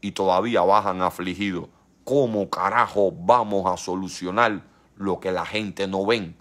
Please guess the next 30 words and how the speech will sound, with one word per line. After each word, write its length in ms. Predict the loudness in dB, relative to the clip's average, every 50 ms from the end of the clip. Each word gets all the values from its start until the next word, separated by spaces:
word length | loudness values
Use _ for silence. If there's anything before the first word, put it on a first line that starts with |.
| _ _
si 260 | -20 -18 -12 -10 -8 -8
no 280 | -4 -4 -4 -4 -4
pueden 520 | _ -6 -2 0 0 0 0 -2 -4 -8 -8
ni 140 | -8 -6
observar 720 | -8 -8 -8 -10 -8 -8 -8 -6 0 0 0 0 0 -6 -16 _ _ _ _ _ _ _ _ -6
lo 180 | -6 -6 -6
que 80 | -6 -10
está 240 | -8 -6 -8 -8 -6
sucediendo? 680 | -8 -12 -12 -10 -10 -8 -8 -8 -8 -8 -8 -12 -12 -4
Pero 180 | -4 0 0
expliquémosle 720 | 0 -2 -2 -8 -8 -2 2 2 2 4 6 4 6 6
al 80 | 4 2
mundo 420 | 2 -4 -4 -2 0 0 0 0
que 100 | 2 -2
esto 240 | -2 -2 -2 -4 -2
no 140 | -2 -4 -2
se 120 | -2 -2
acaba 360 | 0 2 4 4 4 4 0
con 160 | -2 -2 0 2
vacunas 480 | 2 2 2 0 -6 -6 -4 -4 -4
nada 320 | -2 -2 0 2 2 0 0
más. 240 | -2 -4 -6 -6 -10 _ _ _ _ _ _ _ _ _ _ _ _ _ _ _ _ _ _ _ _ 0
La 180 | 4 6 6
vacuna 540 | 6 6 2 2 0 -2 0 4 6 6 8
va 140 | 8 8 6
a 60 | 6
parar 340 | 4 2 4 6 4 4 4
la 320 | 2 2 2 2 2 4
catástrofe 760 | 2 0 0 2 4 4 4 2 0 -4 -2 -2 -2 -2 -6
humana. 460 | -8 -2 0 2 2 2 -2 -6 -16